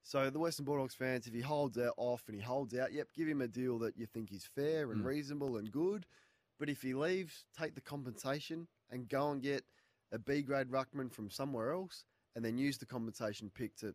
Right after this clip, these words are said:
Speaker 1: to bolster the talent on your list with, with some new young ones that
Speaker 2: You
Speaker 1: you've got, and you've got plenty of those coming through.
Speaker 2: You can look at it in so many different ways. This is the beauty of the, the sort of player movement space. The Jordan Sweet's been patient for so long. He suddenly decides,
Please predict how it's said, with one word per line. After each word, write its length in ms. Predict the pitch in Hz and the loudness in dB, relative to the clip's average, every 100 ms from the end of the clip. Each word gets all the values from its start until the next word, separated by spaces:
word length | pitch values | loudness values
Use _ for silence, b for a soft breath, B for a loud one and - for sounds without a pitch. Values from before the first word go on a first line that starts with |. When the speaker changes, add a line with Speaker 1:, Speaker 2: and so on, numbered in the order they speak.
| - | -8
Speaker 1:
to 80 | |
bolster 380 | 95 101 101 - | -8 -6 -6 -8
the 100 | 95 | -12
talent 360 | - - 104 98 | -12 -12 -10 -10
on 100 | 107 | -8
your 120 | 104 101 | -6 -4
list 240 | 104 - | -6 -6
with, 100 | 101 92 b b b _ | -10 -12 b b b _
with 120 | 117 | -4
some 180 | 104 110 | -4 -2
new 140 | 113 113 | -2 0
young 260 | 110 120 | 0 -2
ones 200 | 117 110 | -2 -4
that 100 | 95 | 0
Speaker 2:
You 40 | 143 | 0
Speaker 1:
you've 80 | - | 0
got, 140 | 120 | -4
and 80 | 117 | -2
you've 80 | 110 | -4
got 120 | - | -4
plenty 200 | - 117 | -4 -4
of 60 | 113 | -2
those 140 | 113 | -4
coming 240 | - 113 110 | -4 -6 -4
through. 200 | 120 123 | -2 4
Speaker 2:
You 160 | 165 | 6
can 120 | 170 175 | 6 6
look 120 | 180 | 4
at 80 | 147 | 4
it 40 | |
in 80 | 120 | 4
so 200 | - 143 | 6 8
many 140 | 123 | 8
different 300 | 113 110 101 | 6 4 4
ways. 300 | 101 95 98 | 6 4 4
This 160 | 123 113 | 0 -2
is 60 | 98 | -2
the 80 | 87 | 0
beauty 400 | 95 95 95 87 | 4 4 4 2
of 120 | 80 | 0
the, 260 | 87 82 80 | 0 0 0
the 120 | 87 85 | -2 -2
sort 200 | 104 85 | 0 -2
of 120 | - | 0
player 240 | 98 87 | 2 2
movement 380 | 87 92 90 85 | 2 0 -2 -4
space. 300 | - 98 98 | 0 0 2
The 100 | 104 | -2
Jordan 280 | 139 147 104 | 2 2 2
Sweet's 320 | - 120 104 | 2 2 2
been 180 | 104 90 | 0 -2
patient 440 | - 110 101 90 | 0 0 0 -4
for 100 | 92 | -6
so 260 | 95 - 92 | -2 0 2
long. 280 | 95 95 87 | 2 0 2
He 140 | 120 | 0
suddenly 380 | 117 101 98 87 | 0 -2 0 -4
decides, 500 | 82 - 85 78 - | -6 -4 -2 -2 -8